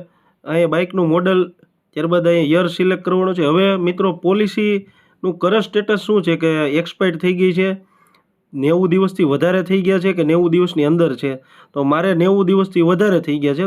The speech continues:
તો તે ટિક કરી અને વ્યૂ પ્લાન પર ક્લિક કરી દેવાનું છે. નેક્સ્ટ મિત્રો, અહીંયા તમને જોવા મળશે કે જો એક વર્ષનો કોમ્પ્રિહેન્સિવ પ્લાન આપણે થાય છે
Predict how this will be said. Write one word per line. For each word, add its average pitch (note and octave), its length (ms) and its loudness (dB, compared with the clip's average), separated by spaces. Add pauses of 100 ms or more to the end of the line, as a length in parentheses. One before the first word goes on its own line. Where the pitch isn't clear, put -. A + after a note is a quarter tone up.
તો D#3 140 -2
તે E3+ 160 2
ટિક E3 460 -4
કરી F#3+ 240 2
અને C#3+ 180 -2
વ્યૂ E3+ 260 2
પ્લાન E3 300 0
પર D3+ 120 -2 (120)
ક્લિક B3+ 180 0 (120)
કરી C3 200 -2
દેવાનું A#2+ 380 -2
છે. A#2 100 -8 (2000)
નેક્સ્ટ F#3+ 340 -4
મિત્રો, G#3 240 0
અહીંયા G3+ 200 0
તમને G#3 280 2
જોવા F3 240 2
મળશે D3 260 -2 (680)
કે E3 140 0
જો F#3+ 100 4 (1000)
એક G3 280 -2
વર્ષનો G3+ 340 0 (100)
કોમ્પ્રિહેન્સિવ G3+ 720 0
પ્લાન G3+ 260 2
આપણે F#3+ 240 -2
થાય F#3+ 160 0
છે E3+ 100 0